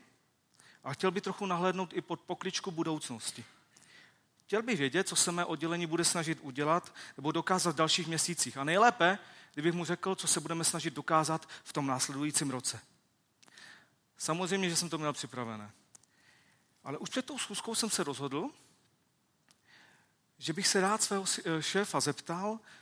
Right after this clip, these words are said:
co by po mně chtěl on. Ještě předtím, než mu svou vizi představím,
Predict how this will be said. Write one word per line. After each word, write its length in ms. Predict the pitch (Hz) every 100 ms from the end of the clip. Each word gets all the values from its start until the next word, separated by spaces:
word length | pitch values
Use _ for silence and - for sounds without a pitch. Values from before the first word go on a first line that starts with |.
| _
co 140 | -
by 100 | 165
po 120 | -
mně 120 | 185 190
chtěl 280 | - 185 170
on. 280 | 143 117 104 _ _ _ _ _ _ _ _ _ _ _ _ _ _ _ _ _ _ _ _ _ - - _
Ještě 200 | 147 214
předtím, 340 | - 254 240
než 120 | 214 202
mu 100 | 208
svou 200 | - 170
vizi 220 | 180 175
představím, 720 | - 202 - 240 180 147 226